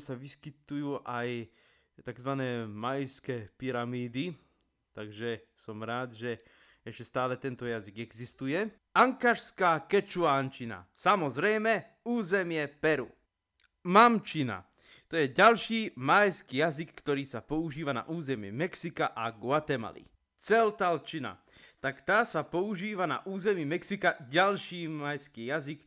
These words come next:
používa sa v zapoteckej oblasti. Tak toto bolo desať najpoužívanejších domorodých jazykoch. Ak si všimnete, tak všetky tieto jazyky sú používané v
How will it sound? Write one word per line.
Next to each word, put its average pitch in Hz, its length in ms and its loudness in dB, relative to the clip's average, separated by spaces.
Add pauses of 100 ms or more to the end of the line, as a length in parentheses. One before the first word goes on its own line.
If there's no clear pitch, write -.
(280)
používa 156 560 -4
sa 131 160 -6
v 117 320 -6 (320)
zapoteckej 127 1040 -4
oblasti. 110 560 -8 (640)
Tak 139 160 -6
toto 233 160 -2
bolo 202 320 2
desať 208 400 0
najpoužívanejších 196 1120 -4
domorodých 185 560 -2 (160)
jazykoch. 135 440 -8 (520)
Ak 160 160 -2
si 214 160 -8
všimnete, 160 960 -4
tak 143 160 0
všetky 226 400 -6
tieto 208 400 -2
jazyky 180 400 -2
sú 143 240 -6
používané 175 800 -4 (360)
v - 60 -20